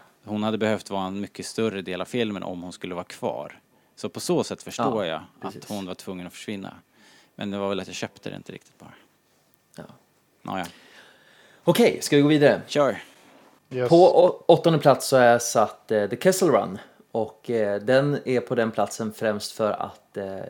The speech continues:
Speaker 2: jag trodde att The Kessel Run var, eh, någon form av race. Eh, det var den bilden som jag fick det föreställt mig när jag, de pratade om det i tidigare filmer och allting i serietidningar, att The Kessel Run, ja, men det måste
Speaker 1: Mm.
Speaker 2: vara någon form av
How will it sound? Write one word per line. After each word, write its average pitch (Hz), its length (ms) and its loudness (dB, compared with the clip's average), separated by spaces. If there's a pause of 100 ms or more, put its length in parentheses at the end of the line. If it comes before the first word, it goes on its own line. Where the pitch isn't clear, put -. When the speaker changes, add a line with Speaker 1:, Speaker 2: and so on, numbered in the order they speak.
(120)
Speaker 2:
jag 120 220 2
trodde 110 200 -2
att - 120 -6
The 110 80 -8
Kessel - 280 -10
Run 98 340 -2
var, 92 300 -2
eh, - 220 -10
någon 98 100 -12
form - 220 -12
av 104 180 -12
race. 160 400 -2 (320)
Eh, 104 580 -12 (600)
det 117 100 -8
var 120 100 4
den 113 180 0
bilden 107 280 -2
som - 120 -8
jag 107 100 -6
fick - 240 -10
det 95 340 -6 (580)
föreställt 107 500 0
mig 107 120 -4
när 101 200 -2
jag, 95 280 -2
de 107 140 -6
pratade 104 280 -2
om 92 80 -10
det 92 120 -8
i 92 60 -10
tidigare 113 340 0
filmer 110 540 -2
och 101 80 0
allting 101 480 -4
i 101 200 -10 (720)
serietidningar, 107 680 -2
att 92 80 -8
The 107 80 -6
Kessel 113 400 -6
Run, 80 360 -4 (160)
ja, 98 100 -8
men 104 100 -4
det 104 60 -6
måste 95 140 -10
Speaker 1:
Mm. - 20 -18
Speaker 2:
vara 95 80 -4
någon 90 80 -12
form 95 160 -12
av 87 80 -10